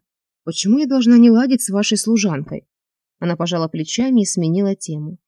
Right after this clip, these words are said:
«Я переоденусь в костюм для верховой езды, я ведь привезла его сюда». Бланш немного помолчала, подняла взгляд и посмотрела в глаза сэру Рексу.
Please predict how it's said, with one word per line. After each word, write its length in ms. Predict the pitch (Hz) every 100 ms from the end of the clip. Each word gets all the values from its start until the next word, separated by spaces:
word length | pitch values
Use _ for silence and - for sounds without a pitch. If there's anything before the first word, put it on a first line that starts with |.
| _ _ 190
«Я 220 | 208 202
переоденусь 680 | 214 214 196 269 247 202
в 80 | -
костюм 460 | - 208 - 285 262
для 120 | 202
верховой 440 | 190 - 208 214
езды, 340 | 208 214 180 156
я 380 | 139 139 160 160
ведь 140 | 156
привезла 420 | 170 175 185 247
его 160 | 214 156
сюда». 420 | - 147 135 - _ _ _ -
Бланш 400 | 170 196 226 -
немного 280 | 185 175 170
помолчала, 600 | 170 165 160 - 254 240
подняла 340 | 185 165 160
взгляд 380 | 160 190 269 226
и 20 |
посмотрела 560 | 202 202 180 233 269 240
в 60 |
глаза 320 | 190 165 202
сэру 300 | 208 196 190 170
Рексу. 480 | 143 - - 160